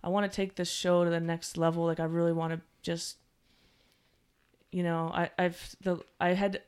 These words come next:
to, I felt like I had to play catch up the last few years and be good enough. And now I wanna be better. I wanna be, like,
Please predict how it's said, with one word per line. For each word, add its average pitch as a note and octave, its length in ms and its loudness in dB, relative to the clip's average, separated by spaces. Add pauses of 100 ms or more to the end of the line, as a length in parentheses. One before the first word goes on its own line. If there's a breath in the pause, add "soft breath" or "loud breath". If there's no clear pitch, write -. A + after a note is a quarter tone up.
(100)
to, F#3+ 100 -4
I F#3 40 -4
felt G#3 160 2
like G3+ 60 -2
I G#3 40 2
had F#3+ 60 -2
to F#3+ 60 -4
play E3+ 160 0
catch F3 260 -2
up F#3+ 80 -6
the F#3 80 -2
last F#3 240 -2
few G3 140 -2
years G3+ 280 0
and F3+ 80 0
be E3 80 -4
good E3 220 -2
enough. D#3+ 480 -6 (120)
And E3+ 120 -8
now E3 180 4
I - 40 6
wanna D#3+ 200 2
be E3 180 -2 (240)
better. D#3 400 0
I E3 60 -2
wanna D#3+ 160 -2
be, D#3+ 420 -6
like, E3+ 180 -6